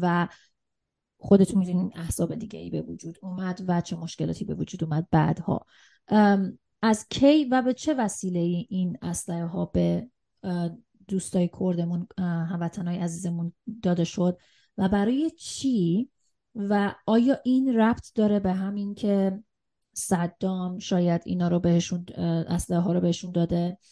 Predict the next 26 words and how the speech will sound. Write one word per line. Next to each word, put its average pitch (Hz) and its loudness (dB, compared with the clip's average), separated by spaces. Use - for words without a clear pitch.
در 180 2
زمان 180 -2
جنگ؟ 180 -4
و 208 0
یه 233 2
سوال 226 2
دیگه 190 4
ای 190 6
هم 185 4
که - -2
دارم 196 4
اینه 285 4
که 311 2
صدام 254 -8
چه - -10
قولی 196 0
به 170 -8
اینا 165 -12
داده 165 -4
بود 165 -6
که 170 -2
میگفتش 165 -4
که، 160 -2
اه، 160 -2
اگر 170 -2
که 165 -2